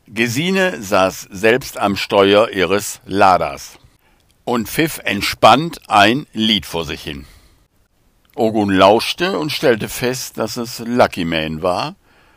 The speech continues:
was Gesine da vor sich hin pfiff. „Wo ist dein kleiner Fiat geblieben?“, fragte er dann.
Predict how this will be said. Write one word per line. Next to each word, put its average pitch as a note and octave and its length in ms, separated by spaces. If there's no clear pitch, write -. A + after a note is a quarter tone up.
was F#2+ 400
Gesine F2 840
da C2+ 420
vor C#2 280
sich F2 180
hin B2+ 180
pfiff. - 440
„Wo G2+ 240
ist D3 200
dein B2 140
kleiner B2+ 460
Fiat C3 580
geblieben?“, F2 680
fragte F#2+ 380
er F2 120
dann. D#2 240